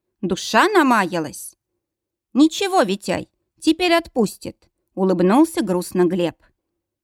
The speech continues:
«Ну смотри», не сильно доверчиво отозвался Витяй, громко тягостно вздохнул и встал. «К лошадям пойду.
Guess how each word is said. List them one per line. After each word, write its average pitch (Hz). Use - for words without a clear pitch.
«Ну 196
смотри», 247
не 190
сильно 208
доверчиво 185
отозвался 185
Витяй, 185
громко 349
тягостно 302
вздохнул 185
и 190
встал. -
«К -
лошадям 330
пойду. 170